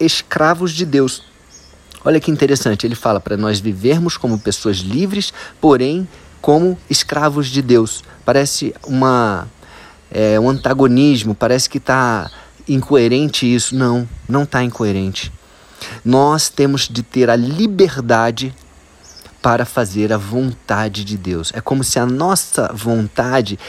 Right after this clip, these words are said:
ela tem que tá submissa à vontade de Deus, assim como Jesus no Getsemane, lembra? Ele fala, Pai,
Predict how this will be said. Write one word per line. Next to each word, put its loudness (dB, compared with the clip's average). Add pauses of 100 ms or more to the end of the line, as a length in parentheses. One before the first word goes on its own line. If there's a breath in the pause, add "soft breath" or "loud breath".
(200 loud breath)
ela 2
tem 0
que -4
tá -6
submissa 0
à -2
vontade -2
de -4
Deus, 4
assim -2
como -2
Jesus 0
no -2
Getsemane, 0
lembra? 2 (300 loud breath)
Ele 0
fala, -2
Pai, -2